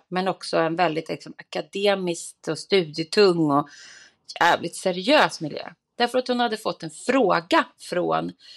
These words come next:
en ung flicka skickad till sig där det var: "Du som ska hålla ett tal på nasa, kan inte du ha på dig en paljettklänning? Jag vill att forskare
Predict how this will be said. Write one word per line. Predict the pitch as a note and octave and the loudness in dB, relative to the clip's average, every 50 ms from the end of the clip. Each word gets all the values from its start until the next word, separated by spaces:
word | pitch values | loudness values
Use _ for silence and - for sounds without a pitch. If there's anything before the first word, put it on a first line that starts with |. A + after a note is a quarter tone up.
| - - _ _ _ | -20 -20 _ _ _
en | - E3 D#3+ D#3+ D#3 D3+ D#3 D3+ - - | -4 -2 -2 -2 -4 -6 -6 -8 -4 0
ung | - C4 A#3 G#3+ | 2 2 2 0
flicka | - - A#3+ A3+ - _ - B3+ C4 C4+ C4 _ _ _ _ _ _ _ _ _ _ _ _ _ _ _ - | -2 -4 -4 -4 -4 _ 4 4 4 4 0 _ _ _ _ _ _ _ _ _ _ _ _ _ _ _ -16
skickad | - - G3+ F#3+ - E3+ E3 - | -6 -4 -4 0 2 0 0 0
till | F3 D#3 C#3 | -2 -6 -8
sig | - - - - C#3+ - - | -6 -6 -4 -4 -4 -4 -4
där | E3 F#3+ F#3+ | -2 0 0
det | F#3+ | 2
var: | E3 E3 D#3 D3+ D#3 D3 - _ _ _ - - _ _ | 2 2 2 2 0 0 -4 _ _ _ -20 -20 _ _
"Du | - A#3+ A#3 | -2 -2 0
som | A#3 B3+ A#3+ | 2 2 0
ska | - - B3+ | 2 0 0
hålla | G#3 A3+ B3 G#3 F3 E3+ | 2 4 4 4 4 2
ett | E3 - _ | 0 -2 _
tal | - A#3+ A#3+ G3+ F3 E3+ - - _ | 2 4 4 6 4 2 -2 -8 _
på | _ F3+ | _ -14
nasa, | F3+ F#3+ F3+ D#3+ D3+ - - F#2+ - - _ _ _ _ | -10 -8 -8 -8 -10 -8 -10 -10 -10 -10 _ _ _ _
kan | _ - B3+ C4 | _ -4 -2 -2
inte | C4+ B3+ B3+ D4 C#4 | -2 -2 -4 -6 -6
du | A3 A3+ G3 | -6 -6 -8
ha | F#3+ F#3 | -8 -10
på | F#3 _ - G#3+ F#3+ F3+ | -10 _ -4 -2 0 0
dig | E3+ E3+ | 0 -2
en | E3+ E3+ | -4 -4
paljettklänning? | - F3+ F#3 G3 G3+ G3 - - _ - A#3 B3 B3 A3 E3+ D3 D#3+ F#3+ A#3+ B3+ _ _ _ _ - _ _ _ _ _ _ _ _ _ | -4 -4 -2 -2 -4 -4 -6 -12 _ 0 2 2 2 2 0 -2 -2 -4 -4 -8 _ _ _ _ -20 _ _ _ _ _ _ _ _ _
Jag | - F3+ A3 A#3+ B3 B3+ B3 G3 | -4 0 4 4 4 4 4 0
vill | F#3+ F3 F3+ F3 F3+ F3+ - _ _ _ _ | -2 -4 -4 -4 -6 -10 -12 _ _ _ _
att | - F#3 F3+ - _ _ _ _ _ | -8 -8 -8 -8 _ _ _ _ _
forskare | - - - A#3 - - - - - - A#3 G#3+ G#3+ G#3 | -12 -6 -6 -6 -4 -4 -8 -8 -4 -2 0 2 2 0